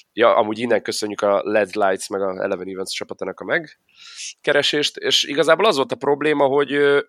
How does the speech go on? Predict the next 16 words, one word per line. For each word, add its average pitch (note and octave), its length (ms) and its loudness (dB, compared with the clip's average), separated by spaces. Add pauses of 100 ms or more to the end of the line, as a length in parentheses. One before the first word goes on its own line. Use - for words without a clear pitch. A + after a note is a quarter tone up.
(140)
onnan B2+ 260 2
hazaérni A2+ 500 4
ilyen G#2+ 180 2
reggel G#2 260 0
fél G#2+ 320 -4
hétre, D#3+ 500 2
és - 180 -2
utána C3+ 300 2
vasárnap G2+ 800 2
is B2 380 -6 (480)
reggel A2 360 0
kilencre G#2+ 400 -2
kimenni G2+ 320 -6
a G2 40 -4
Play F#2+ 400 -4
I F#2 60 -6